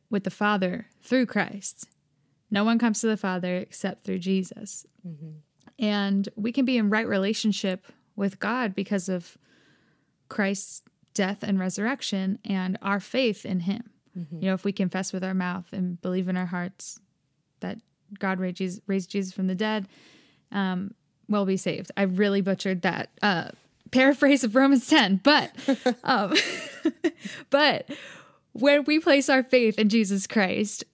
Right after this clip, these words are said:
Speaker 1: our salvation is intact. We have right relationship with the Father, but the enemy's coming in and trying to get us to misunderstand our relationship with the Father.
Speaker 2: Mm.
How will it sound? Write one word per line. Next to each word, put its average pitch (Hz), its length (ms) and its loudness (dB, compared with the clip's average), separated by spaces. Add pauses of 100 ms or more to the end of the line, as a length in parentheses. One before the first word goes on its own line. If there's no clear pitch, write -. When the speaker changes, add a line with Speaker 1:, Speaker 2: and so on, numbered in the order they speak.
(280)
Speaker 1:
our 247 180 4
salvation 214 580 2
is 185 140 -2
intact. 202 680 -2 (540)
We 202 200 2
have 202 220 2
right 190 220 2
relationship 190 580 0
with 175 100 -4
the 180 60 -4
Father, 240 540 0 (360)
but 220 140 2
the - 120 0
enemy's 247 420 2
coming 202 360 2
in 240 160 4
and 185 160 2
trying 262 440 0
to 226 120 2
get 208 200 0
us 208 200 -2
to 196 100 -2
misunderstand 196 1600 0 (340)
our 208 140 2
relationship 190 640 -2
with 202 120 -12
the 185 80 -16
Father. - 460 -10 (320)
Speaker 2:
Mm. 147 280 -14